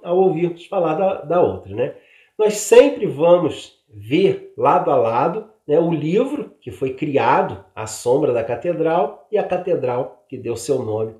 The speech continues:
ao livro. Não dá mais pra, pra separá-los. Inclusive, o historiador Gilles Michelet disse certa vez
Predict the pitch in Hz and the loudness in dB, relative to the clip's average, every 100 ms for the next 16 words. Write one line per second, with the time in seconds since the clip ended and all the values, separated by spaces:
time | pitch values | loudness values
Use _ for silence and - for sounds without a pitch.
0 | _ 113 123 95 85 - _ _ - 123 | _ -6 -6 -6 -12 -16 _ _ -10 -6
1 | 123 139 120 120 - - 120 98 - 113 | -2 -2 0 -2 -4 -6 -6 -6 -8 -10
2 | - - 131 95 87 87 - _ _ - | -8 -8 -6 -8 -10 -18 -20 _ _ -20
3 | - - 147 175 143 113 160 202 165 151 | -20 -8 -6 -2 -2 0 -2 -2 0 0
4 | 151 147 - 135 143 120 135 147 120 123 | 0 -2 0 2 4 2 2 0 -2 -4
5 | 160 180 151 - 113 113 151 170 - _ | -6 -4 -8 -6 -4 -2 -4 -6 -16 _
6 | 107 117 170 - 135 147 123 104 95 120 | -12 -8 -8 -8 -8 -6 -4 -6 -6 -4
7 | 143 - | -4 -6